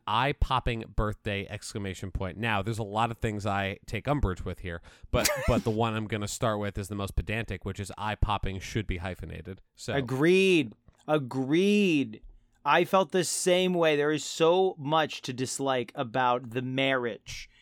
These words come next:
Speaker 2: that we now have between the main card front and the body of the card. And as we have said multiple times here on Greetings, the Greeting Card Podcast, that middle ground, that third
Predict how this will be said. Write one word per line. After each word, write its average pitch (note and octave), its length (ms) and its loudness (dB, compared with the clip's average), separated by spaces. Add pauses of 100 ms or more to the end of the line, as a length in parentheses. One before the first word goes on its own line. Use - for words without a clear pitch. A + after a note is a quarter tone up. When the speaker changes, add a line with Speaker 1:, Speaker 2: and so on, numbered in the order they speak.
(100)
Speaker 2:
that C#3 160 0
we C#3 140 0
now C3 220 0
have A#2+ 320 -2
between A#2+ 260 -8
the A#2 100 -4
main D3+ 580 -2
card D#3+ 440 2
front A#2+ 500 -6 (280)
and B2+ 120 -6
the B2 60 -4
body D3 420 2
of C3+ 120 0
the C#3 80 -6
card. B2 440 -4
And C3+ 220 -4
as D#3+ 280 0
we F#3 100 -4
have E3+ 180 -2
said E3 220 0
multiple A3 420 0
times G#3 320 2
here D#3+ 140 0
on C#3 100 -2
Greetings, C3 320 -6
the B2+ 60 -6
Greeting B2 260 -2
Card A#2 240 -4
Podcast, A#2+ 460 -4 (300)
that E3+ 400 0 (220)
middle F#3+ 640 2 (120)
ground, C#3+ 380 2 (240)
that D3 300 4 (100)
third G3 560 0